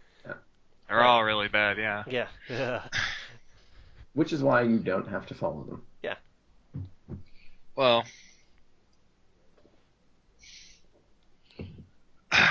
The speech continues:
Speaker 2: Let's see.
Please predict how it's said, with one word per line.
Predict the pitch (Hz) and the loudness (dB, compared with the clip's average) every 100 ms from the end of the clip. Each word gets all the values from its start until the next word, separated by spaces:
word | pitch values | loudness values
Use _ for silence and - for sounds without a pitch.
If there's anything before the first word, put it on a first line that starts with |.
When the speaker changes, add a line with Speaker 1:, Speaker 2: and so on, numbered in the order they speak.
| - - - - - - - - - - - - - - - - - - - _ _ - - - | 2 -6 -12 -16 -20 -20 -20 -20 -20 -20 -20 -20 -20 -20 -20 -20 -20 -20 -20 _ _ -20 -20 -20
Speaker 2:
Let's | - - | -14 -8
see. | 107 95 90 | -6 -6 -6